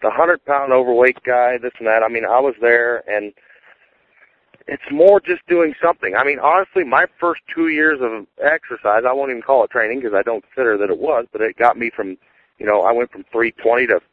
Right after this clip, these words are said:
two eighty-five in three months. I bought a Weider power rack, and I followed the Weider workout that came with it. I was doing something. <laughs> You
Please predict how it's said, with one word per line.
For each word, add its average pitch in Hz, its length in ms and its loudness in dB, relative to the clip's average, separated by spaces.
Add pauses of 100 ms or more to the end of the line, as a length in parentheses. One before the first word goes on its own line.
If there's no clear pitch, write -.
(120)
two 147 140 0
eighty-five 127 400 2
in 104 80 -10
three 127 160 0
months. 143 280 -4 (540)
I 117 120 0 (100)
bought 131 180 2
a 139 40 2
Weider 139 360 -4
power 131 360 0
rack, 127 240 0
and 113 80 -6
I 104 60 -4
followed 127 420 0
the 110 80 0
Weider 127 340 0
workout 127 440 0
that 127 100 -10
came 123 180 -2
with 135 140 -2
it. - 100 -8 (640)
I 147 100 4
was 151 160 0
doing 156 280 -2 (120)
something. 160 340 -2
<laughs> - 60 -20 (380)
You 208 420 -2